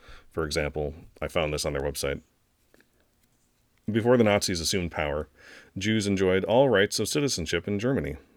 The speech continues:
After nineteen thirty-three, the German government gradually excluded Jews from public life and public education. Newly established Jewish private schools provided a safe learning environment for some. By nineteen thirty-eight,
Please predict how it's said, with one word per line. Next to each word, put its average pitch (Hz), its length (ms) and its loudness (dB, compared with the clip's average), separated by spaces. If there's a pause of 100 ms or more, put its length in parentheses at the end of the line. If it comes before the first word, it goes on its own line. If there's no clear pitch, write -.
After 95 260 -2
nineteen 98 360 0
thirty-three, 113 480 -2
the 92 100 -2
German 90 360 -2
government 78 440 -4 (460)
gradually 110 580 4
excluded 120 640 0
Jews 85 300 -4
from 101 180 -6
public 85 340 -4
life 73 280 -4
and 95 100 -4
public 78 300 -6
education. 87 580 -4 (500)
Newly 143 380 6
established 110 720 2 (120)
Jewish 104 400 -2
private 113 400 0
schools 80 440 -6
provided 101 520 2
a 92 100 0
safe - 360 -2
learning 101 380 -2
environment 82 720 -2
for 80 160 -8
some. - 420 -6 (1300)
By 92 140 0
nineteen 107 440 2
thirty-eight, 117 680 -2